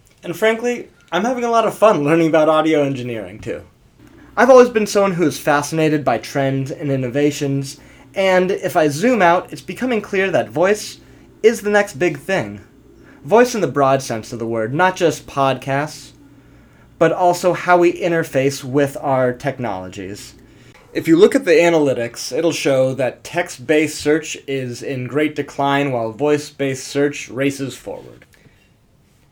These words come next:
Now take a moment and think about the last thing you searched for. How did you interact with it?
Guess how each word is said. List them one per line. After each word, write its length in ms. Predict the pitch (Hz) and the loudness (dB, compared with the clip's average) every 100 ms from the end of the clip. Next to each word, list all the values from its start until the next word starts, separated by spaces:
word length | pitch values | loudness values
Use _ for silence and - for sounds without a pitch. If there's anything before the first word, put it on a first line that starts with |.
| - | -8
Now 80 | 208 | -4
take 240 | 262 285 | -2 -2
a 40 | |
moment 420 | 233 214 226 220 165 | 4 6 6 2 -2
and 120 | 175 | -4
think 200 | 214 208 | -2 0
about 240 | 196 185 | 0 0
the 100 | 156 | 0
last 340 | 147 156 160 - | 2 2 2 -2
thing 220 | 156 151 | -2 0
you 160 | 139 | 0
searched 380 | 139 120 107 - | 0 -4 -6 -8
for. 320 | - 95 110 - _ _ _ _ _ _ _ _ _ _ _ _ _ _ | -10 -10 -10 -14 _ _ _ _ _ _ _ _ _ _ _ _ _ _
How 140 | 214 | -4
did 120 | 226 | -2
you 100 | 226 | 0
interact 440 | 220 214 208 220 220 | 2 6 6 4 0
with 160 | 120 | -8
it? 200 | 107 - | -8 -10